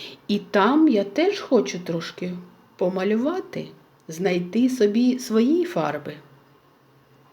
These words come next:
У тому спільному проєкті ми беремо пряжу і в'яжемо шапку чи щось схоже на неї, головний убір або якісь аксесуари,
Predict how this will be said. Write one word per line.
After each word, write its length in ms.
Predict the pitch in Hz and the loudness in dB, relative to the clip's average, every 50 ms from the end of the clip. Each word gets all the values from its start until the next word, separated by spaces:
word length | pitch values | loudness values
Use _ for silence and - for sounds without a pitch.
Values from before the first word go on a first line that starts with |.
| _ _ _ _ - - - - _ _ _ - _ _ _ _ _ _ _ _ _ _ _ _ _ | _ _ _ _ -20 -20 -20 -20 _ _ _ -20 _ _ _ _ _ _ _ _ _ _ _ _ _
У 120 | - 226 | -2 -2
тому 340 | 226 - 320 359 349 302 220 | 0 2 6 8 8 8 8
спільному 460 | - - - 285 311 311 277 254 226 | 6 4 4 6 8 8 8 8 6
проєкті 680 | - - 202 202 180 160 170 175 - - - 240 247 254 254 - - - _ _ - _ _ _ _ _ _ _ - - - - - _ - | 6 6 4 4 4 2 0 -6 -10 -8 -4 -4 -4 -4 -6 -10 -16 -20 _ _ -20 _ _ _ _ _ _ _ -20 -20 -20 -20 -20 _ -2
ми 140 | 220 233 247 | 0 0 2
беремо 400 | 233 277 294 320 330 330 392 392 | 4 4 6 8 10 10 10 10
пряжу 720 | 381 - 208 202 196 165 160 160 156 - - 220 247 294 - - - - - - - - - - - - - - - - - - - - | 10 6 2 2 2 2 2 0 -2 -2 -2 0 0 0 -2 -4 -8 -18 -20 -20 -20 -20 -20 -20 -20 -20 -20 -20 -20 -20 -20 -12 -4 0
і 140 | 220 240 | 2 4
в'яжемо 840 | 220 226 220 233 262 330 330 294 302 311 302 294 302 302 302 302 294 294 - | 4 4 4 6 6 4 4 6 8 10 10 12 12 10 8 6 4 0 -2
шапку 560 | - - 214 269 302 302 - - - 254 254 | 2 6 6 8 8 6 4 0 0 0 2
чи 200 | 254 254 - 247 | 2 2 2 0
щось 500 | 233 - - 240 220 226 - - - - - | 0 4 4 4 4 4 2 -8 -14 -14 -4
схоже 340 | - - 208 254 254 254 254 | 2 6 6 8 8 8 8
на 140 | 254 240 233 | 8 8 8
неї, 260 | 233 226 220 220 214 | 8 6 6 4 4
головний 680 | 226 277 330 311 247 214 190 185 180 185 180 170 175 - - - - - - - - - - - - | 6 6 8 8 8 6 4 2 -2 -2 -2 -4 -4 -8 -14 -20 -20 -20 -20 -20 -20 -20 -18 -12 -8
убір 480 | 165 170 165 170 208 262 302 330 330 330 - - - - - - - - | -8 -6 -2 2 4 6 8 8 6 6 2 -4 -18 -20 -20 -20 -8 0
або 400 | - 202 196 196 226 226 208 185 | 2 4 4 6 6 6 6 6
якісь 480 | 185 180 175 180 - 190 180 175 - | 6 2 0 -2 -4 -6 -6 -4 -2
аксесуари, 880 | 147 180 - - - 175 - - 165 165 180 214 254 285 294 311 302 294 | -4 -4 -4 -6 -8 -8 -6 -4 -2 2 4 6 8 8 8 8 6 4